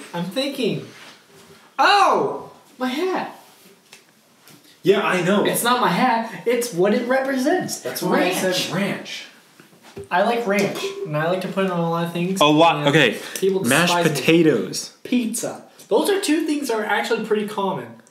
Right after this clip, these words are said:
Speaker 2: Mashed
Speaker 1: Everything,
Speaker 2: potatoes?
Speaker 1: everything else, though,
Speaker 2: Pizza, yes, I get.
Speaker 1: I don't feel bad.
Speaker 2: That's disgusting.
Speaker 1: <laughs> Hey, man, don't judge. I've been working with these, so it's like I don't have time to clean it. And it's
Speaker 2: You don't have
Speaker 1: just
Speaker 2: time to clean your ears either? <laughs>
Speaker 1: No.
Speaker 2: 'Cause that's where that's coming from.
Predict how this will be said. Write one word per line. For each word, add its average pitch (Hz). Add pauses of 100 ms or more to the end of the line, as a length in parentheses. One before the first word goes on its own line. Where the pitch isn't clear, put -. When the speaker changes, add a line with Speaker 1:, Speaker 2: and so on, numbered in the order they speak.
(260)
Speaker 2:
Mashed 247
Speaker 1:
Everything, 254
Speaker 2:
potatoes? 285
Speaker 1:
everything 233
else, 233
though, 254
Speaker 2:
Pizza, 185
yes, 165
I 123
get. 127
Speaker 1:
I 117
don't 165
feel 160
bad. 131 (800)
Speaker 2:
That's 160
disgusting. -
Speaker 1:
<laughs> - (800)
Hey, 214
man, 180
don't 233
judge. 156 (380)
I've 165
been 214 (360)
working 190
with 147
these, 127
so 147
it's 135
like 147
I 165
don't 156
have 170
time 165
to 147
clean 151
it. 165
And 139
it's 127
Speaker 2:
You 127
don't 143
have 139
Speaker 1:
just 143
Speaker 2:
time 147
to 113
clean 135
your 113
ears 120
either? 139
<laughs> -
Speaker 1:
No. 214
Speaker 2:
'Cause -
that's 202
where 185
that's 170
coming 175
from. 139